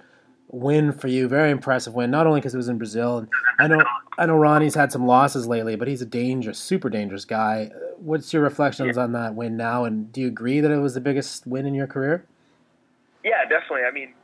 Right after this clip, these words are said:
Speaker 2: with, with his recent losses, you know, it's, yeah, they're losses, but if you look at them,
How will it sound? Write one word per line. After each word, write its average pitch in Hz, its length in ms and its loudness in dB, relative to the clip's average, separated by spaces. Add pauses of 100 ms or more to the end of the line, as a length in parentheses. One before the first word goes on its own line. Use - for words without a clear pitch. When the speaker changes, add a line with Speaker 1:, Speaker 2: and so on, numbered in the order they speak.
(200)
Speaker 2:
with, 160 240 -10
with 160 160 -6
his 143 220 -6
recent 147 260 -6
losses, 131 520 -2 (100)
you 123 180 -10
know, 123 260 -4
it's, 113 220 -10 (1300)
yeah, 165 220 2
they're 139 160 0
losses, 139 360 0
but 131 120 -2
if 135 100 -6
you 156 160 -10
look 165 200 -4
at - 140 -6
them, 123 340 -8